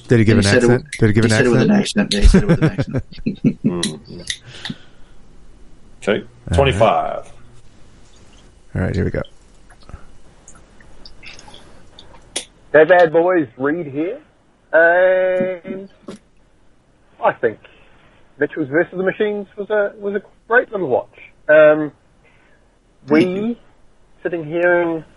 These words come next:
Speaker 4: little Kiwi land or whatever, uh, Harley said last week, um, we really enjoyed when the brother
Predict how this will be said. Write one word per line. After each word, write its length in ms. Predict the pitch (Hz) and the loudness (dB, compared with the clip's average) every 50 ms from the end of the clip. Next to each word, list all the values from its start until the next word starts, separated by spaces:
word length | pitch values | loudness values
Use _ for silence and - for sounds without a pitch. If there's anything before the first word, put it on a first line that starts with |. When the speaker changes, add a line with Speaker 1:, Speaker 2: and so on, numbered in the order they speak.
| _ - - - _ _ _ _ _ _ - - _ - - - - - - | _ -20 -20 -20 _ _ _ _ _ _ -20 -20 _ -20 -20 -20 -20 -8 -2
Speaker 4:
little 280 | 170 170 180 165 156 151 - - - - - - _ - - | 0 2 4 4 2 0 -2 -8 -10 -16 -20 -20 _ -8 -4
Kiwi 300 | 180 185 185 180 175 175 | -4 -2 0 0 0 2
land 340 | 170 175 175 180 190 196 190 | 2 4 2 2 2 0 -2
or 40 | 185 | -2
whatever, 400 | 170 170 170 165 180 180 170 156 - _ - _ _ _ _ - - | 0 0 0 -2 -2 -6 -6 -8 -14 _ -20 _ _ _ _ -6 -2
uh, 480 | - 143 147 147 151 156 156 156 156 143 - - - - - - - | 2 4 6 6 6 6 6 4 2 -2 -8 -18 -20 -20 -20 -20 -16
Harley 360 | - - 160 160 156 156 147 - | -4 0 0 2 2 0 -2 -2
said 120 | - 160 156 | -4 0 2
last 180 | 151 147 - | 2 0 0
week, 120 | - 175 160 - _ _ - | -4 -10 -12 -14 _ _ 4
um, 300 | 151 160 165 165 160 156 - _ _ _ _ _ _ _ _ - - - - - - - - - - - - - - - - - - - - - - - - - - - | 4 4 4 2 -2 -6 -12 _ _ _ _ _ _ _ _ -20 -20 -20 -20 -20 -20 -20 -20 -20 -20 -20 -20 -20 -20 -20 -20 -20 -20 -18 -18 -18 -18 -18 -20 -20 -6 2
we 200 | 170 175 202 208 | 2 4 4 4
really 320 | 180 208 214 202 196 196 | 4 6 6 6 6 4
enjoyed 400 | 190 170 190 196 220 220 190 139 | 2 4 6 6 6 6 4 2
when 440 | 131 135 135 127 123 123 120 120 113 - - - - - - _ _ _ 135 | 0 0 -2 -2 -6 -10 -12 -12 -14 -18 -20 -20 -20 -20 -20 _ _ _ -2
the 760 | 117 131 135 127 127 127 131 127 127 127 127 127 131 - - _ _ _ _ - | 0 0 2 2 0 0 -2 -2 -2 -2 -2 -4 -6 -8 -12 _ _ _ _ 2
brother 1200 | 123 120 120 127 - - 156 156 156 156 156 - 156 156 151 156 156 156 160 160 156 147 - | 4 4 4 4 6 6 6 6 6 4 2 -2 -4 -4 -2 0 0 0 0 0 -4 -6 -12